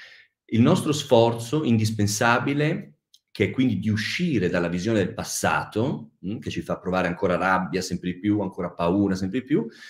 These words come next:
è quello di evolverci. L'evoluzione in questo caso consiste nel abbandonare le emozioni che non ci nutrono più, mm,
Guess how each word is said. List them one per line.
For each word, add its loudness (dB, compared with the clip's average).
è -8
quello 4
di 0
evolverci. 2
L'evoluzione 4
in 2
questo 0
caso 2
consiste -2
nel 2
abbandonare 0
le -6
emozioni -4
che -10
non 0
ci -6
nutrono -10
più, -6
mm, -6